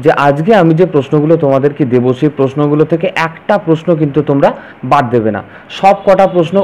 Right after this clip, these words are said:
অত্যন্ত ভালোভাবে করে যাবে। তাহলে দেখবে একাদশ শ্রেণীর বার্ষিক পরীক্ষায় তোমরা নিশ্চিতভাবে এই প্রশ্নগুলোর মধ্য থেকেই প্রশ্ন কমন পাবে।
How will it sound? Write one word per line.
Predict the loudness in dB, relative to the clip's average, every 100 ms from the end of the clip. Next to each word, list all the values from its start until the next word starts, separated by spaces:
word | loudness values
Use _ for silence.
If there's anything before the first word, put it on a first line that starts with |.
| 0
অত্যন্ত | -2 -2 0 2 2
ভালোভাবে | 2 4 2 2
করে | 2 4
যাবে। | 4 2 -2 -8 -4
তাহলে | 0 2 4 2
দেখবে | 2 0 0
একাদশ | 0 2 2 0
শ্রেণীর | 0 2 2
বার্ষিক | 0 -2 -6 -4
পরীক্ষায় | -4 -4 -4 -4
তোমরা | -2 -2 0
নিশ্চিতভাবে | -2 -2 -2 -2 0 0 0 0 0
এই |
প্রশ্নগুলোর | 0 -2 0 0 2 2 0
মধ্য | -4 -4 -4
থেকেই | 0 -2 -4 -12 -6
প্রশ্ন | -4 0 0 0
কমন | 0 -2 -6
পাবে। | -10